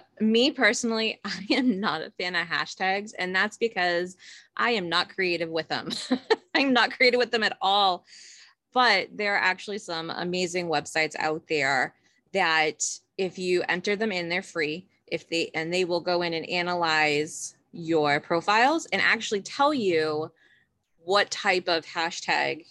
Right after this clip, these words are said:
your profile can come up into, and you can use that hashtag. That's one resource. But honestly, if you're going to use hashtags, the best platforms to use them are Pinterest,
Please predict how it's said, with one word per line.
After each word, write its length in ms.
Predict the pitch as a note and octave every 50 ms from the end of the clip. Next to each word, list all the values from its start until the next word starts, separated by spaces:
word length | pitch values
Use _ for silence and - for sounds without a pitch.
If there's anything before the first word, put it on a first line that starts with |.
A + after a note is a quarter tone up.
| _
your 260 | - D3 C#3+ C#3 C#3
profile 760 | C#3 - E3 D#3 D3+ - - C#3 C3+ C3+ C#3 C#3 C3+ C3+ C3 _ -
can 200 | - D#3 C#3 D3
come 300 | C#3 - - D#3 C3 - -
up 180 | C#3+ C#3 - -
into, 440 | C#3 C3 C#3+ D#3 - G#3 A3+ C4+ D4
and 240 | - G3 F3+ F3 F3
you 80 | E3 D#3
can 200 | - E3 E3 E3
use 160 | E3 D#3 D3+
that 160 | - - -
hashtag. 460 | - D3+ G#2+ - - - - - - - _ _ _ _ _ _ _ _
That's 240 | - G3 G3+ G3+ -
one 320 | F#3+ F#3+ G3 F#3+ F#3+ F3+ -
resource. 640 | - E3+ F3 E3+ E3 - - D#3 - - E3+ - - - - - - _ _ - F#3 F#3 _ _ _
But 460 | - A#3+ A3 F#3 D#3+ - - - - - - - _ _ _ _ _
honestly, 720 | - G3 G#3 A3+ B3 C4+ B3+ - B3 B3 B3 A#3+ A#3+ - - -
if 160 | F#3+ - -
you're 120 | A3 G#3+
going 320 | G3+ G3+ G3+ F#3+ G3 A3 B3
to 120 | - B3+
use 180 | B3 B3+ B3 A3+
hashtags, 640 | G#3 E3+ E3+ F3 - - F3+ E3+ E3 D#3+ E3+ - -
the 80 | -
best 380 | D#3+ - - D#3+ F3 - - -
platforms 600 | - E3 D#3+ E3 - - F3+ F3 F3 F3+ - -
to 160 | - G3+ F#3
use 360 | F#3+ E3+ D#3 D#3 D#3+ E3 E3
them 400 | - F#3+ F#3+ F#3+ F#3+ G3 G#3 G3+ - -
are 500 | F3+ E3+ E3 E3 E3 D#3+ D#3 D3+ D#3+ F3 _ _ _ _ _ _ _ _
Pinterest, 640 | - F#3 G3 G#3+ A#3+ G#3+ G#3 G#3+ A3+ - - - -